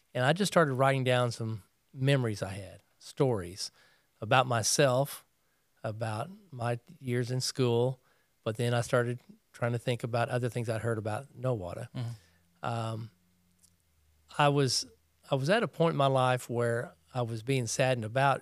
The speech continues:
Speaker 1: our country. It seemed like we were step-, going backwards.
Speaker 2: Right.
Speaker 1: It seemed like everybody was mad at everybody,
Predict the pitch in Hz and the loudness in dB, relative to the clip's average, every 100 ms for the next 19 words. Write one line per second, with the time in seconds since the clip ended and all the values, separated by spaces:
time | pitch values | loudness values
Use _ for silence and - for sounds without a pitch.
0 | - 117 110 127 117 107 104 - 117 110 | -4 -6 -2 0 0 -2 -4 -2 -2 -2
1 | 110 107 107 - 110 - _ _ 123 110 | -4 -4 -4 -2 -2 -4 _ _ -6 -6
2 | 104 117 120 - - - - 127 123 - | -4 -2 -2 -4 -12 -14 -6 -4 -4 -6
3 | _ _ _ - - 170 156 147 - - | _ _ _ -4 0 4 4 4 -4 0
4 | 151 143 139 131 127 139 127 117 117 - | 2 4 2 0 -2 0 0 0 -2 -2
5 | 117 110 92 95 95 90 82 | -2 -2 -6 -12 -16 -20 -20